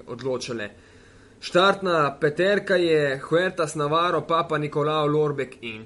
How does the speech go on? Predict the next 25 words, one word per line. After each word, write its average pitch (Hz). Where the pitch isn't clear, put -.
Tomić. 233
Eh, 135
Marcelino 135
Huertas 151
je 135
začel 127
prav 185
na 208
vseh 196
tekmah, 185
torej 135
na 120
vseh 180
sedemindvajsetih 160
tekmah 147
Barse 139
v 123
letošnji 135
sezoni, 160
zato 139
se 143
pričakuje -
ponovno 135
nekaj 127
podobnega. 170